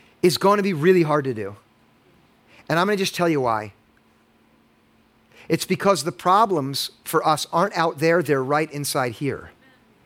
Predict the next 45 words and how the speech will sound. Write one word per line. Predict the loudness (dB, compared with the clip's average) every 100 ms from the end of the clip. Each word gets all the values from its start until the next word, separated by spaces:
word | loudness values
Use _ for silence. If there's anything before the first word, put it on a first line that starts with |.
| _ -20 -20 _
And | -6
I've | 0 0 2
done | 0
my | 2 2
best | 2 0
to | -4
give | -6
you | -4
good | 2 2 2
information | -2 -6 -4 -4 -6 -10 -16 -20 _ _ _ _ _ _ _ -20 -10
and | -4 -2
inspiring | -2 -2 2 4 4 0 -4 -10 _ _ -8
stories | -4 0 4 6 6 4 2 -4
and | -4
ideas | -2 0 2 2 0 -4 -6
and | -6 -6 -6
pictures | -2 -2 0 -2
of | -2
the | -2
paths | -2 2 2 0
to | -8 -4
follow. | 0 0 -2
And, | -6 -8 -4
and | 0
I | 0
can | 0
do |
the | 2
best | 4 2 2
that |
I | 0
can | 0 -2 0
there, | 2 2
but | 0 -4 -14 -20 -14
what | 0 2 2
it | 0
really | 4 4 4
comes | 0 0 2
down | 2 0
to | -2
for | -2 0
you | 4 6 4
and | 2
for | -2 -2
me | 0 0